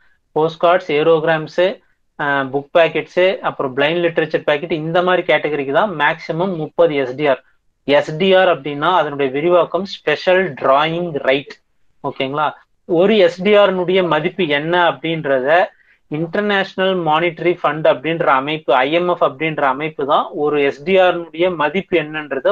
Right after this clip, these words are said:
ஒவ்வொரு வருஷத்துக்கும் ஒரு time வந்து fix பண்ணுவாங்க. சரிங்களா? அது, அதன்படி இந்த ரெண்டாயிரத்தி இருபத்தி ஒண்ணுக்கு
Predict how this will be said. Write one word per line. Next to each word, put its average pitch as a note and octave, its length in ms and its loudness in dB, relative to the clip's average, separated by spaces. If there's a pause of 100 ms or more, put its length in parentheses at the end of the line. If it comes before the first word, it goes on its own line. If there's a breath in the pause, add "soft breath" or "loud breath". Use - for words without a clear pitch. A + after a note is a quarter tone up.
ஒவ்வொரு F#3+ 440 2
வருஷத்துக்கும் F3 640 -2
ஒரு E3+ 180 2
time F3 180 0
வந்து D#3+ 240 -8
fix - 220 -14
பண்ணுவாங்க. C3 360 -6 (460)
சரிங்களா? C#3+ 280 -6
அது, C#3 260 -2
அதன்படி D#3+ 720 0
இந்த D3+ 220 -6
ரெண்டாயிரத்தி E3+ 560 2
இருபத்தி E3+ 440 -2
ஒண்ணுக்கு C#3+ 440 -2